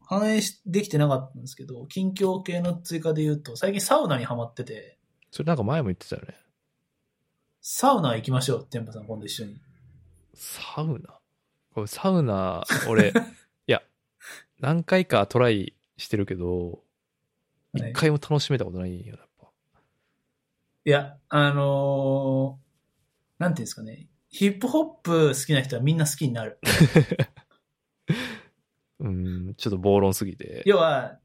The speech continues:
Speaker 2: ダメかな。
Speaker 1: チ-、チル系、チル系なんですよ、チル系。
Speaker 2: あー。え、あれでしょ？なんかその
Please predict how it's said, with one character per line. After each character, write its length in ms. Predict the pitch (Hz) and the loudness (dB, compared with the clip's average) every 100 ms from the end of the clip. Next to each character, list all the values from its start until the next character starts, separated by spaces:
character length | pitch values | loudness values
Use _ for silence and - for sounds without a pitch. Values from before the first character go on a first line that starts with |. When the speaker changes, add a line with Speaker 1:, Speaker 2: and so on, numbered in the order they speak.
| _ | _
Speaker 2:
ダ 80 | 131 | -12
メ 120 | 95 | -10
か 80 | - | -6
な。 60 | |
Speaker 1:
チ-、 140 | - - | -8 -4
チ 160 | 190 | -2
ル 100 | 185 | 0
系、 260 | 196 190 196 | 4 4 2
チ 140 | - 196 | 2 0
ル 80 | |
系 160 | 202 208 | 2 2
な 80 | 180 | 2
ん 40 | |
で 40 | 143 | 0
す 40 | |
よ、 40 | 107 | -2
チ 120 | - | -2
ル 100 | 135 | 0
系。 360 | 135 131 131 - _ | 2 0 -2 -10 _
Speaker 2:
あ 760 | - 101 98 95 92 90 90 92 | -4 0 2 0 0 -2 -6 -10
ー。 60 | 508 539 _ _ _ _ _ _ | -18 _ _ _ _ _ _ _
え、 240 | 147 143 - _ _ _ _ - | -6 -6 -10 _ _ _ _ 2
あ 60 | |
れ 60 | 123 | 2
で 60 | |
し 100 | 107 | 2
ょ？ 80 | 90 | -4
な 80 | 101 | -4
ん 40 | |
か 40 | 98 | -4
そ 160 | 107 | -4
の 260 | 95 90 - | -4 -6 -10